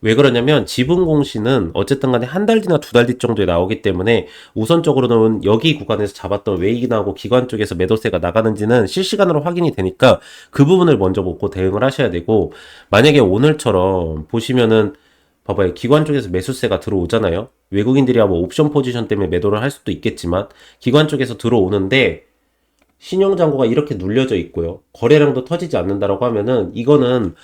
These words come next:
어차피 올리려고 하는 수급이에요. 아시죠?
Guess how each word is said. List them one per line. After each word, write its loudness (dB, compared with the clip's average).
어차피 0
올리려고 2
하는 -2
수급이에요. -6
아시죠? -6